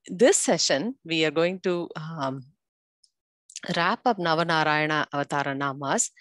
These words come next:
uh, with the sacred, uh, Nama of Suvritam. And then we will start a new series of Namas,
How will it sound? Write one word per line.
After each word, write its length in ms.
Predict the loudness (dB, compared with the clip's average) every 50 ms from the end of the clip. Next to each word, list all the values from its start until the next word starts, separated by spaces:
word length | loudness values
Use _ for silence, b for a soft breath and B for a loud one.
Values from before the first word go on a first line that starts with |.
| B B B B B B B _
uh, 360 | -2 0 0 2 0 -2 -4 -6
with 120 | -6 -4 -4
the 80 | -4 -4
sacred, 600 | 0 0 0 0 2 0 0 0 0 0 -2 -10 _ -12
uh, 560 | -10 -8 -6 -6 -6 -4 -4 -4 -4 -4 -4 -2
Nama 320 | 0 2 2 2 2 0
of 260 | 0 2 2 0 0 0 -4 _ _ -10
Suvritam. 960 | -8 -2 0 2 2 2 0 -4 -4 -4 -4 -4 -2 -4 -4 -4 -4 -8 -10 B B B B B B _
And 160 | -4 0 2
then 180 | 2 4 4
we 180 | 4 2 2 2
will 180 | 0 -2 -2 -2
start 340 | -2 -2 0 -2 0 0
a 60 | -2 -4
new 340 | -4 -6 -6 -4 -4 -2
series 460 | -4 -2 -4 -4 -2 -2 -4 -2 -2 -2
of 100 | -2 -2
Namas, 540 | -4 -6 -4 -4 -2 0 0 0 0 -2